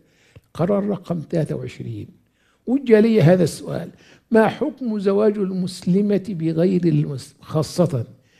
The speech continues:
إذا طمعت في إسلامه بعد الزواج، حيث تدعي مسلمات كثيرات أنه لا يتوفر لهن الأكفاء من المسلمين في غالب الأحيان،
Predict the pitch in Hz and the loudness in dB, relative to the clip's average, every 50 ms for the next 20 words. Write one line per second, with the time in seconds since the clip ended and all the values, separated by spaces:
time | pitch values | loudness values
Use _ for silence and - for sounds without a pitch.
0 | _ _ _ _ - 202 202 226 226 226 214 220 - 262 277 269 247 226 190 208 | _ _ _ _ 6 8 8 10 10 8 8 6 4 4 4 4 4 0 0 -2
1 | 202 - - - 202 214 240 190 - - - 190 196 202 202 196 196 143 170 175 | -4 -4 -6 -4 -4 -4 -4 -6 -6 0 4 4 4 4 4 2 -2 -2 -2 -2
2 | 175 143 139 135 135 127 127 127 131 123 123 - - - - - _ _ _ _ | -4 -4 -4 -2 -2 -4 -4 -4 -6 -6 -6 -8 -12 -14 -18 -20 _ _ _ _
3 | _ _ _ _ _ _ _ - - 240 - 220 202 170 202 208 196 180 196 226 | _ _ _ _ _ _ _ 0 2 2 2 2 2 2 2 2 2 4 2 2
4 | 208 208 208 208 202 202 185 - - - 190 190 196 196 202 190 190 208 196 190 | 2 2 -2 -2 -4 -4 -6 -6 -6 -4 -2 -2 0 0 0 -2 -2 -6 -8 -8
5 | 180 - - 185 - 254 202 165 143 151 131 107 - - _ _ _ _ - - | -6 -6 -6 -6 -4 -4 -4 -2 -2 -4 -6 -10 -14 -18 _ _ _ _ -20 -20
6 | - - _ - - 185 208 240 226 214 220 226 233 254 269 262 247 247 - 233 | -20 -20 _ 0 2 2 4 4 2 2 2 4 6 6 8 8 6 6 2 2
7 | 220 226 240 - - - 220 214 214 208 185 151 220 233 214 202 202 190 196 190 | 0 2 0 -2 -4 -4 -6 -2 0 0 0 -2 -2 -4 -4 -2 0 0 -2 -2
8 | - - 208 - - - - - - 214 214 214 208 202 202 - - 185 180 180 | -6 -8 -8 -8 -8 -12 -10 -4 0 4 6 6 6 6 4 0 -2 -4 -4 -2
9 | 180 175 175 175 175 185 185 180 180 - - 185 170 165 170 180 190 190 196 185 | 0 0 0 0 0 -2 -4 -6 -6 -10 -10 -8 -6 -4 -4 -4 -4 -4 -2 -2
10 | 180 170 - - 165 156 151 147 160 170 170 170 170 143 143 143 - - - - | -2 -2 -2 -4 -4 -4 -2 0 0 2 2 2 2 0 -2 -6 -8 -10 -12 -12
11 | - - 76 69 64 62 - | -10 -8 -6 -6 -6 -8 -10